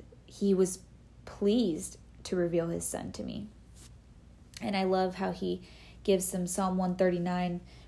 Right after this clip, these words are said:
references in there, "Who set me apart from my mother's womb." God knew us even then, and he knows us now.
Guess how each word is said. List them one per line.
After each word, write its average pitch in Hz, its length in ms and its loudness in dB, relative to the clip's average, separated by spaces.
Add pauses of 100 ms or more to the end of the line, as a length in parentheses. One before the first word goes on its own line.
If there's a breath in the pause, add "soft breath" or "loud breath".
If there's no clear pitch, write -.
(100)
references 185 640 2
in 185 100 0
there, 180 140 2
"Who 180 120 -2
set 220 380 4
me 226 100 2
apart 190 460 0
from 196 480 0
my 180 320 -2
mother's 175 500 -4
womb." 185 420 -8
God 180 240 -4
knew 185 200 0
us 196 180 0
even 202 320 0
then, 165 280 -4
and 170 100 -6
he 175 140 -6
knows 170 320 -6
us 196 180 -2
now. - 340 -8